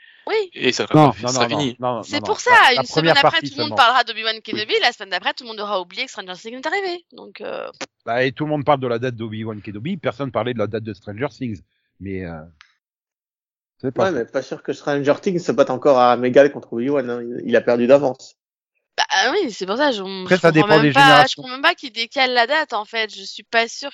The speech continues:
Speaker 1: que, je suis même pas sûre que ce soit les, forcément les mêmes personnes qui regardent les deux, déjà, donc, euh,
Speaker 2: Ah, je pense pas non plus.
Speaker 3: Non, non, oui, parce que Stranger Things, c'est vraiment un truc de générationnel, en fait. C'est plus, euh,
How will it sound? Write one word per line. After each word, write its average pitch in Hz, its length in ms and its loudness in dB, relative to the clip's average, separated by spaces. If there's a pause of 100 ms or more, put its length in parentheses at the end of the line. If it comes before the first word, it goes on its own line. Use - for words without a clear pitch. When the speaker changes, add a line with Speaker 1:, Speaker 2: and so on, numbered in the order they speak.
Speaker 1:
que, 233 120 -14
je 233 100 -16
suis - 120 -14
même 311 160 -6
pas 415 140 -2
sûre - 140 -10
que - 40 -10
ce - 60 -8
soit 254 140 -2
les, 226 120 -2
forcément 247 440 -10
les 226 80 -4
mêmes 214 160 -4
personnes 226 280 -6
qui - 80 -10
regardent 226 240 -6
les 233 80 -8
deux, 240 220 -6
déjà, 185 240 -6
donc, 175 240 -14
euh, 190 180 -12 (540)
Speaker 2:
Ah, - 80 -10
je 131 100 -10
pense - 120 -18
pas - 80 -6
non 123 80 -4
plus. 92 200 -4 (600)
Speaker 3:
Non, 170 100 2
non, 180 200 6
oui, 143 200 2
parce 110 140 -8
que 131 100 -8
Stranger 131 400 0
Things, 175 220 -4
c'est 123 120 -6
vraiment 127 240 -2
un 123 80 2
truc 123 300 -6
de 107 460 -4
générationnel, 120 600 0
en 104 100 -4
fait. 98 200 -8 (140)
C'est 90 120 -12 (100)
plus, 113 260 -12 (100)
euh, 95 380 -4